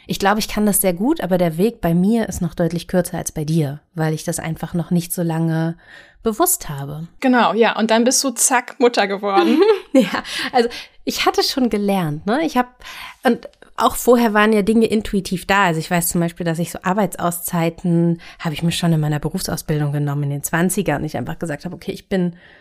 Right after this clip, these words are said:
Speaker 1: so durch, ich möchte morgen frei machen und ich möchte erst nächste Woche wiederkommen, wo ich einen sehr schlauen Chef hatte, der sagte, "Alles klar, viel Spaß." <laughs> Mm,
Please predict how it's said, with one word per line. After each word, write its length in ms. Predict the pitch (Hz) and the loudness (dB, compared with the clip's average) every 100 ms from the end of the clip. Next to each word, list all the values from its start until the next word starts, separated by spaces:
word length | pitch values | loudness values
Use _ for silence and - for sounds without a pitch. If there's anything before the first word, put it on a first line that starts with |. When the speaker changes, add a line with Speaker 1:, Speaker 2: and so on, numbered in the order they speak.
| _ _ | _ _
Speaker 1:
so 300 | - 180 208 | -10 -2 0
durch, 360 | 220 196 202 202 | 2 2 0 -2
ich 140 | - | -10
möchte 460 | - - - - - _ _ - | -8 -8 -10 -16 -16 _ _ -6
morgen 440 | 185 185 202 208 | 0 2 2 0
frei 320 | - - 170 | -6 -6 -4
machen 300 | 165 156 170 | -2 -4 -6
und 100 | 151 | -8
ich 120 | 156 | -6
möchte 240 | 165 156 - | -8 -8 -10
erst 220 | 165 - | -10 -2
nächste 460 | 160 170 165 - 160 | 0 0 0 -4 -4
Woche 200 | - 165 | -4 -2
wiederkommen, 680 | 190 180 - 175 180 175 - - - | 0 -2 -2 -2 0 -2 -6 -20 -8
wo 100 | 208 | -2
ich 100 | 196 | 2
einen 120 | 185 | 4
sehr 120 | 175 185 | 4 2
schlauen 340 | - 175 196 | 2 2 2
Chef 300 | - 226 - | 4 0 2
hatte, 220 | - - | -2 -2
der 140 | 180 165 | 0 2
sagte, 400 | 160 - 160 170 - - - _ _ - | 0 0 -4 -4 -12 -20 -20 _ _ -8
"Alles 300 | - 170 175 | -2 0 0
klar, 220 | - 180 175 | 0 0 0
viel 240 | - 160 | -2 -4
Spaß." 480 | - 165 170 269 - | -2 -2 -2 -2 4
<laughs> 40 | 285 - - - _ - - - - - - | 4 2 -8 -20 _ -20 -20 -20 -20 -16 -4
Mm, 260 | 196 190 | 0 0